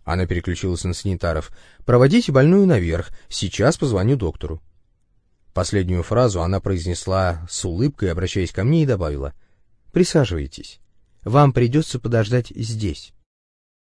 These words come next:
Девушка указала мне на низенький мягкий диванчик в углу холла, и я не заставила просить себя дважды. В ожидании тети Милы я огляделась.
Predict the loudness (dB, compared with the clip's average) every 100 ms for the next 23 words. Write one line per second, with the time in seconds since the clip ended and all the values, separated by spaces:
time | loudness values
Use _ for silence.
0 | _ _ -2 6 6 6 0 -2 0 0
1 | 0 0 0 2 2 2 2 -2 -4 -4
2 | -2 -4 -4 -10 -6 0 2 2 0 -2
3 | 0 0 -2 2 2 2 -2 -6 -18 _
4 | _ _ _ -8 0 4 4 4 2 0
5 | -2 0 0 0 -2 -6 -6 -8 -8 -4
6 | -4 -4 -8 -8 -12 -20 -20 _ _ _
7 | _ _ _ _ _ _ _ _ _ -6
8 | -2 2 4 4 2 0 -4 0 0 2
9 | 2 0 0 2 0 0 0 0 0 -4
10 | -8 -10 -18